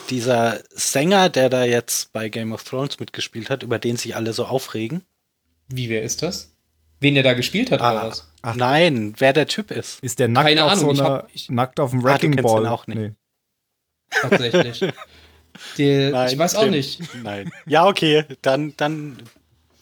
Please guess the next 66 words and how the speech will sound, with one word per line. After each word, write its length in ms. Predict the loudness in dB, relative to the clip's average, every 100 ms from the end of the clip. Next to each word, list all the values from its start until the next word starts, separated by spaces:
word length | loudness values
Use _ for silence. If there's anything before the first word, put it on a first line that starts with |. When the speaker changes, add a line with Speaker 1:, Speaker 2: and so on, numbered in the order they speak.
| _
Speaker 2:
Ich 180 | -2 2
weiß, 220 | 4 4
also 160 | 2 2
das 160 | 0
ist 80 | 2
ja 100 | 2
nicht 140 | 4 2
der 140 | 2
erste 320 | 2 0 -2
Sänger, 320 | 0 2 2
der 100 | 2
da 80 | 2
einen 120 | 0 0
Gastauftritt 480 | -2 -4 -6 -4
Speaker 1:
Nein, 260 | 2 4 4
Speaker 2:
hat, 80 | 0
aber 140 | -4
das 100 | -2
Speaker 1:
ich 60 | 0
Speaker 2:
ist 40 | 0
Speaker 1:
hab 80 |
Speaker 2:
das 100 | 2
erste 180 | 2 4
Speaker 1:
einfach 60 | 4
Speaker 2:
Mal, 100 | 6
Speaker 1:
nur, 80 | 4
Speaker 2:
dass 100 | 4
alle 120 | 2
Speaker 1:
nur 80 | 2
Speaker 2:
so 60 | 2
Speaker 1:
mit, 60 |
Speaker 2:
ausrasten. 720 | 2 0 0 0 0 0 -2 0
Speaker 1:
mitbekommen, 720 | 0 0 -2 0 2 2 0
ja, 180 | 2 2
dass 160 | 2 -2
sich 140 | -4
da 100 | -6
so 160 | -8 -10
viele 280 | -8 -6
Leute 340 | -4 -4 -6 -8
drüber 300 | -6 -2 0
aufregen 480 | -2 -4 -6 -4 -6
und 200 | -6 -6
ich 220 | -4 -2
hab's 220 | -2 -4
überhaupt 380 | 2 4 4 0
nicht 140 | -8
gecheckt. 540 | -4 -2 0 -2 -8 -20 _ _
Speaker 2:
Hätte 180 | -2 0
ich's 140 | 0
nicht 160 | 0 0
Speaker 1:
Weil 80 | 2
ich 60 |
Speaker 2:
gelesen, 260 | 2 2 2
hätte 140 | 0
ich 60 | -2
das 140 | -2
auch 60 | 0
Speaker 1:
ich 60 |
hab 80 | 0
Speaker 2:
nicht 80 | 2
Speaker 1:
erst 120 | 2
Speaker 2:
gewusst, 220 | 4 0
ganz 180 | -2 -6
ehrlich. 300 | -4 -4 -2
Speaker 1:
Ja, 160 | 0 -2